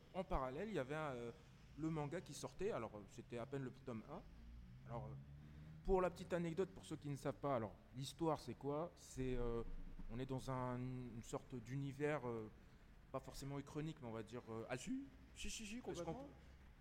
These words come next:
Speaker 1: on peut dire que c'est uchronique, c'est-à-dire, euh, ça se passe, euh, dans une époque victorienne.
Speaker 2: Oui, globalement, c'est, voilà, machine à vapeur.
Speaker 1: Voilà, machine à vapeur, un peu steampunk, le délire.
Speaker 2: Mais bon, avec un petit peu de tech, euh, électronique, euh, chelou, mais
Speaker 1: Voi-
Speaker 2: steampunk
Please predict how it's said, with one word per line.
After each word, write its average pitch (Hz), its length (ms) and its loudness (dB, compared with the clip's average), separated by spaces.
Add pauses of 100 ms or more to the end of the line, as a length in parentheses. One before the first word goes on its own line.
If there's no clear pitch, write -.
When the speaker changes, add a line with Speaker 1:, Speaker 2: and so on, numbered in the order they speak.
(160)
Speaker 1:
on 135 80 -10 (120)
peut 185 180 12
dire 160 240 0
que - 60 -10
c'est 165 120 4
uchronique, 156 520 0
c'est-à-dire, 139 380 -2
euh, 131 140 2
ça 139 140 -2
se - 80 -4
passe, - 380 0
euh, 131 160 2
dans 123 180 -2 (180)
une 127 160 0
époque 131 260 2
victorienne. 123 560 -6 (320)
Speaker 2:
Oui, 120 260 -2 (140)
globalement, 131 400 0
c'est, 123 240 -2
voilà, 123 200 -2
machine 135 280 -2
à 139 60 0
vapeur. 131 380 -2 (220)
Speaker 1:
Voilà, 120 220 6
machine 123 300 -2
à 123 60 0
vapeur, 127 340 0
un 127 60 0
peu 127 120 -8
steampunk, 139 600 -2
le 117 120 -2
délire. 117 400 -2
Speaker 2:
Mais 180 160 6
bon, 175 240 -2
avec 180 260 -2
un 185 80 0
petit 180 160 -8
peu 190 160 2
de 165 80 4
tech, 170 240 0 (120)
euh, 139 400 4
électronique, 143 600 -2
euh, 127 200 -4
chelou, 139 340 0 (100)
mais 156 60 0
Speaker 1:
Voi- 135 220 4
Speaker 2:
steampunk 160 240 0